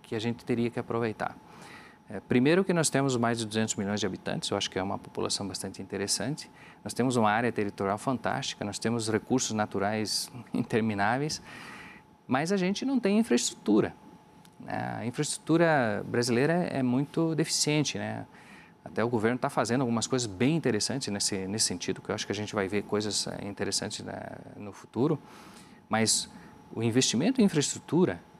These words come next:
estradas, quarenta anos atrás, cinquenta anos atrás, na China não tinha estrada, não, não tinha rodovia.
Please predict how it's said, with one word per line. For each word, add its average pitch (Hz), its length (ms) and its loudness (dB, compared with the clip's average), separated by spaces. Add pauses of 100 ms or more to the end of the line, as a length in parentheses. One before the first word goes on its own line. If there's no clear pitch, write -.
(160)
estradas, 110 840 0 (360)
quarenta 170 360 2
anos 175 200 4
atrás, 131 280 2
cinquenta 131 300 0
anos 127 160 0
atrás, 120 340 -2
na 104 220 -4
China 254 280 -4
não 156 220 2
tinha 269 220 0
estrada, 135 560 0 (200)
não, 147 120 -6 (160)
não 151 140 -2
tinha 226 200 -2
rodovia. 101 480 2